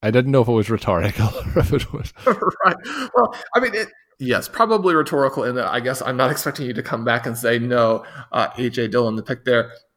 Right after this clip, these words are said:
Speaker 2: And that's coming from, from big fans of A J Dillon, right? We like his game. He had a great, uh, score in the running back prospect lab. We think that he eventually will play a role there with the Green Bay Packers. But again, back to Pete's point,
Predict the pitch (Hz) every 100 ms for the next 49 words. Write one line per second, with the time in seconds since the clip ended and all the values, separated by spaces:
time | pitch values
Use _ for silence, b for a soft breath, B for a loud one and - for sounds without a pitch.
0 | _ _ _ _ _ - 180 220 214 262
1 | 254 233 185 170 - 165 156 131 120 156
2 | 156 - 123 160 131 107 - 113 120 117
3 | 117 151 117 123 131 120 110 135 - 123
4 | 117 120 117 117 123 127 113 104 113 113
5 | 117 - B B B 110 - - 120 113
6 | 110 - 107 101 110 117 104 104 - -
7 | 104 - 110 - 113 104 104 - B B
8 | 123 120 127 120 - 120 107 117 120 -
9 | 113 98 104 120 139 139 139 b b b
10 | - 117 110 107 104 104 107 104 107 98
11 | 113 110 123 123 113 104 135 202 139 -
12 | B _ _ - 143 165 - 165 151 156